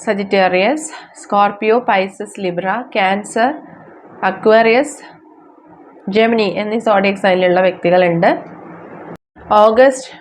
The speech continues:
മന്ത്, ജൂലൈ, മാർച്ച്, സെപ്റ്റംബർ, ഡിസംബർ and ഏപ്രിൽ മന്ത്, ഈ മാസങ്ങൾക്കെല്ലാം സിഗ്നിഫിക്കൻസ്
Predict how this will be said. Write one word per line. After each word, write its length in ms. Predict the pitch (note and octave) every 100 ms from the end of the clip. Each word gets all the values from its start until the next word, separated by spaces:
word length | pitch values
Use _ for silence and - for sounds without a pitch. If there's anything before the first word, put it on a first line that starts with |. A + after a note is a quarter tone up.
| A3
മന്ത്, 320 | G#3+ A3 B3+ - -
ജൂലൈ, 400 | G#3+ G#3+ G3+ G3+ C#4 F4+ - - G3+
മാർച്ച്, 440 | G#3 B3 D4+ - - - - - - - - -
സെപ്റ്റംബർ, 580 | A#3+ A#3+ C4 B3 A#3+ B3 F4+ - - A3
ഡിസംബർ 560 | G#3 A3 G3 F3 D#3 D3+ - - - - - - - - - - - - - - - - - G3+
and 100 | A3 A3
ഏപ്രിൽ 300 | A3+ A3+ A#3+ A#3
മന്ത്, 260 | F#3 D#3 D#3+ - - - - - - A3
ഈ 20 | A#3+
മാസങ്ങൾക്കെല്ലാം 840 | G#3+ A3 A3+ A3 G#3 G3+ G3+ A3+ D4+ - -
സിഗ്നിഫിക്കൻസ് 600 | G3 F#3+ F#3 F#3+ F3+